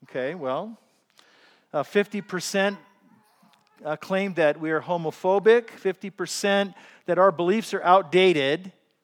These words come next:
forty-one percent that we're too conservative politically, thirty-nine percent don't like Christians because, in America, because they feel like Christians are racist, and thirty percent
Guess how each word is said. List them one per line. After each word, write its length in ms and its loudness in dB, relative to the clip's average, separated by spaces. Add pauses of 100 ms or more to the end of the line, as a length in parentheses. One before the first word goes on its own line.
(560)
forty-one 580 2
percent 560 -2 (240)
that 140 -6
we're 120 0
too 300 -6
conservative 720 -2
politically, 840 2 (460)
thirty-nine 500 2
percent 500 -4
don't 160 -6
like 220 0
Christians 420 -6
because, 380 -4
in 120 -6
America, 400 -2
because 280 -8
they 100 -4
feel 140 -4
like 160 -2
Christians 340 -10
are 100 -6
racist, 680 -4 (840)
and 280 -2
thirty 380 0
percent 500 -4